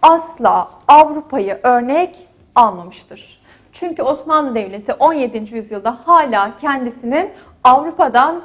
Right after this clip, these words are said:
daha üstün olarak görmekteydi. Bu nedenle de Avrupa örnek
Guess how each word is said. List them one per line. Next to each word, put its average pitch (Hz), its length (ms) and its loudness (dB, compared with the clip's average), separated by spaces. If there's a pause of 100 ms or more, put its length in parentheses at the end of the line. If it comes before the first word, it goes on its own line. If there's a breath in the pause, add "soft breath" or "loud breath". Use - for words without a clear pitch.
(200)
daha 277 540 2
üstün 233 360 -12
olarak 185 400 -8
görmekteydi. 185 760 -4 (260 loud breath)
Bu 320 100 -8
nedenle 190 460 -6
de 196 100 -10
Avrupa 247 420 0
örnek 220 560 -6